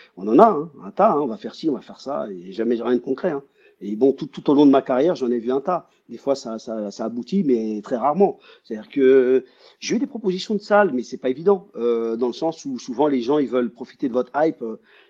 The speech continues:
il faut, faut, faut vraiment, euh, là, pour l'instant, bon, Fitness Park, euh, Vitry, euh, me prête, euh, généreusement, euh, son espace, hein. Je, je, je,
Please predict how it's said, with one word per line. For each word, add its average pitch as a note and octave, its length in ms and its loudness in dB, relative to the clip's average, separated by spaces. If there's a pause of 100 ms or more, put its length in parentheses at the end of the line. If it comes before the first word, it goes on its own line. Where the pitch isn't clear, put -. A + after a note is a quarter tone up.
il B2 100 -12
faut, C#3 180 -4
faut, A2 160 -8
faut C3 140 -6
vraiment, E3+ 460 2
euh, A2 720 -4
là, D3 160 2
pour C3+ 160 -2
l'instant, D3 300 -2
bon, B2 160 -4
Fitness - 320 -14
Park, - 280 -4
euh, A2 120 -12
Vitry, A#2+ 440 -4
euh, F#2+ 280 -8 (380)
me G#2 100 -14
prête, - 340 -6
euh, G2+ 260 -8
généreusement, A2+ 760 -2
euh, G2+ 260 -12
son G2 180 -18
espace, C#3+ 420 0
hein. C#3 140 -6 (360)
Je, G2 180 -14
je, F#2+ 160 -12
je, G2+ 120 -14